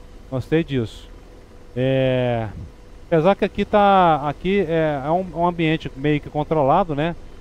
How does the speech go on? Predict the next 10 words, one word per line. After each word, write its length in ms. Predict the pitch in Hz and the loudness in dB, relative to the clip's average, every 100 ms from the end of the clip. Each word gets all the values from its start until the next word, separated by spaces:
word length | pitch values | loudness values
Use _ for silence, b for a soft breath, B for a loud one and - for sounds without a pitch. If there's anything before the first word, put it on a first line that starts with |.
| - | -10
Não 80 | 143 | 0
é 80 | 147 | 2
um 180 | 147 147 | 2 0
ambiente 420 | 139 139 139 135 | -2 -2 -2 -4
multiplayer, 520 | 131 - - 147 185 | -8 -8 -2 0 2
que 140 | 190 160 | 2 2
é 320 | 147 135 123 | 4 2 0
um 140 | 120 | -4
caos 500 | 120 143 151 151 - - - | 0 4 6 4 -4 -14 -4
total, 480 | 135 - 147 190 | -2 2 4 4